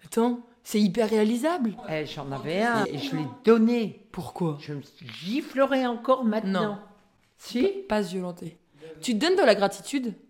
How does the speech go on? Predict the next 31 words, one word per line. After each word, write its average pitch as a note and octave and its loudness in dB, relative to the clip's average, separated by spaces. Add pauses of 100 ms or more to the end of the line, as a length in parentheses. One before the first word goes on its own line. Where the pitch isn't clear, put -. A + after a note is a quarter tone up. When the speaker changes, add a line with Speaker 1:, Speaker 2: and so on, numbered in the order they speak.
(140)
Speaker 1:
Tu A3+ 0
te F#3+ 2
dis A3+ 2
des A3+ 4
fois B3 4
en A3+ 4
mode, G#3 2
euh, F#3+ 2
t'es F#3+ 0
une F#3+ 2
bonne G#3+ 2
grand-mère, A3 2 (560)
t'es G3 -2
une G3 2
bonne A3 4
femme. A3 2
Speaker 2:
Mais D#3+ -4
ça D#3+ -4
va C3+ -6
pas. C#3+ -6
Speaker 1:
Enfin, - -14
une E3 -8
bonne E3+ -6
femme, E3 -12
j'aime E3 -14
pas F3 -8
cette - -14
expression, - -8
une A3 -8
bonne F#3+ -2
femme. G3 0